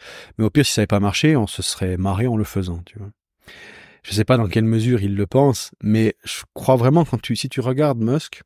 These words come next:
je pense pas que c'est quelqu'un qui respire la joie, mais derrière, il, il, il fait ses trucs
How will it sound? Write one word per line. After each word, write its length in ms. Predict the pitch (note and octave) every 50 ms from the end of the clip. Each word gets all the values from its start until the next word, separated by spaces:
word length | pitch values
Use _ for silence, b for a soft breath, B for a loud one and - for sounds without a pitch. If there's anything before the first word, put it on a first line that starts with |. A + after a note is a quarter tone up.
| _ _ _ _ _ _ _ _ _ _ _ _ _ _
je 60 | -
pense 160 | - C#3 C3 -
pas 120 | - G3+
que 40 | -
c'est 100 | - D3+
quelqu'un 280 | B2 C3 A#2 - D3
qui 160 | C#3 - - G2
respire 340 | G2 G#2+ - - B2 A#2+
la 140 | G#2+ G2 F2+
joie, 260 | F2 F#2 F#2+ F#2+ C3 C#3+ B B B B B B B B B B
mais 120 | G#2 G#2+
derrière, 320 | G#2+ A2 A2+ C3 D#3+ D3 A#2+
il, 220 | G#2+ G2+ F#2+ - - _ _ _ _ _ _ _ _ _ _ _ _ _ -
il, 400 | - - - C#3 C#3+ - - - _ _ _ _ _ _ _ _ _ _ _
il 100 | - A#2 -
fait 140 | - F3 E3
ses 180 | - - B2+
trucs 440 | - - - A#2+ D#3 - - - -